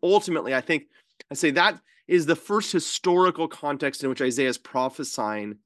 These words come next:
this passage here in Isaiah chapter forty. But then, as we said, it's then now applied later on. Why? Because when the people of God return from Babylon, even though we might say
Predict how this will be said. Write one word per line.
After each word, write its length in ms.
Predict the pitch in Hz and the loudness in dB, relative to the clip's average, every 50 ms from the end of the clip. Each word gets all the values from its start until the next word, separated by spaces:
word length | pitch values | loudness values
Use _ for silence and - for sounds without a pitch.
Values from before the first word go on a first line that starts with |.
| _ | _
this 180 | 143 156 143 - | -2 -2 0 0
passage 460 | - 170 151 147 143 - 147 127 - | 0 2 2 2 2 0 -4 -4 -2
here 100 | 156 135 | 0 0
in 60 | 127 | 2
Isaiah 260 | 120 120 117 131 120 | 2 2 2 0 0
chapter 320 | 113 - 127 117 - 113 113 | 0 0 -2 -2 -2 -4 -6
forty. 280 | - - 151 156 147 | -2 2 4 4 4
But 220 | 139 123 139 131 127 | 4 2 0 0 2
then, 220 | 170 190 208 220 | 2 2 4 4
as 140 | 202 165 - | 2 2 2
we 80 | 165 156 | 0 0
said, 360 | - - 277 208 190 160 - _ _ _ _ _ _ _ _ _ _ _ | 2 2 2 2 2 0 -6 _ _ _ _ _ _ _ _ _ _ _
it's 140 | 160 151 147 | -12 -12 -6
then 260 | 180 208 233 240 208 | -2 0 0 0 2
now 220 | 190 170 165 160 | 2 2 2 2
applied 800 | 151 143 - - 190 202 220 233 233 214 190 170 156 156 151 151 151 _ _ _ _ _ _ _ _ _ | 2 -2 -4 -8 -6 -4 -2 0 0 0 0 0 0 -2 -4 -6 -8 _ _ _ _ _ _ _ _ _
later 300 | - 156 170 160 151 196 | -2 0 2 2 2 4
on. 220 | 247 240 196 156 139 | 4 4 2 2 0
Why? 640 | 165 208 247 269 247 240 196 143 113 104 98 92 - _ _ _ _ _ _ _ | 0 2 2 2 4 2 0 0 -2 -6 -12 -16 -20 _ _ _ _ _ _ _
Because 280 | 190 196 208 208 170 | -6 0 0 2 2
when 400 | 170 160 160 196 214 240 269 269 | 0 0 2 4 4 4 4 2
the 240 | 269 269 220 170 - - _ | 2 2 0 0 -6 -12 _
people 240 | - 208 202 180 196 | -8 -8 -4 -2 -2
of 80 | 170 151 | -2 0
God 160 | 165 170 160 | 0 2 2
return 440 | 156 156 151 - 175 208 226 254 240 | 2 0 0 -2 -4 -2 -2 -2 -4
from 180 | - 233 185 | -6 -6 -4
Babylon, 680 | 143 131 123 123 120 120 117 110 101 110 110 110 110 107 _ _ _ _ _ _ _ _ _ _ _ _ _ _ _ _ _ _ _ _ _ | 0 0 0 0 0 -2 -6 -6 -8 -10 -10 -12 -14 -14 _ _ _ _ _ _ _ _ _ _ _ _ _ _ _ _ _ _ _ _ _
even 280 | - 240 269 240 240 220 | 2 4 4 6 6 6
though 140 | 214 214 | 6 6
we 100 | 208 208 | 8 8
might 280 | 196 190 196 196 - 196 | 6 6 4 2 0 -2
say 480 | - - 214 208 202 196 190 180 - | -2 -2 2 4 4 4 4 2 -2